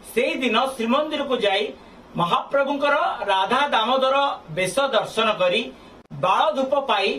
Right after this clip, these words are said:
କାର୍ତ୍ତିକ ବ୍ରତ ଆରମ୍ଭ କରିଥାନ୍ତି। କିନ୍ତୁ ଏବେ କାର୍ତ୍ତିକ ବ୍ରତକୁ ନେଇ ପଞ୍ଜିକାରେ, ଭିନ୍ନ ଭିନ୍ନ ପଞ୍ଜିକାରେ ଭିନ୍ନ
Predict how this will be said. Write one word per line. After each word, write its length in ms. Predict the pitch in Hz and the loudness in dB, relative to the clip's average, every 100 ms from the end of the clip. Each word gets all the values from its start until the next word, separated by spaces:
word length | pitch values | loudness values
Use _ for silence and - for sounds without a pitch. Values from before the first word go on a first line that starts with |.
| - - - | -8 -14 -2
କାର୍ତ୍ତିକ 400 | 202 202 - 311 320 339 - 175 | -2 -2 -4 -2 0 -2 -6 -4
ବ୍ରତ 220 | 202 196 294 302 202 | -2 0 0 0 0
ଆରମ୍ଭ 240 | 214 220 214 | 0 0 0
କରିଥାନ୍ତି। 520 | 196 - 160 151 - - - - - - | -2 -2 -4 -4 -6 -14 -20 -20 -10 -4
କିନ୍ତୁ 300 | 339 - 254 233 - 240 | -2 0 -2 -2 -2 -2
ଏବେ 180 | 240 214 262 - - - 233 | 0 -2 -4 -12 -20 -4 -2
କାର୍ତ୍ତିକ 460 | 233 - 349 349 339 339 - | -2 -4 -6 -2 0 0 0
ବ୍ରତକୁ 460 | 208 202 320 330 330 277 | -2 0 -2 0 0 2
ନେଇ 160 | 202 143 - - - - - | 0 -2 -8 -20 -20 -16 -2
ପଞ୍ଜିକାରେ, 640 | 180 226 330 349 247 196 170 | 0 2 0 0 0 0 0
ଭିନ୍ନ 200 | 214 269 349 359 | 0 2 0 0
ଭିନ୍ନ 160 | 349 349 254 | -2 -2 0
ପଞ୍ଜିକାରେ 560 | 233 233 277 202 196 269 587 - - - 156 | 0 0 0 0 2 0 -4 -10 -20 -20 -6
ଭିନ୍ନ 200 | 180 247 | -2 2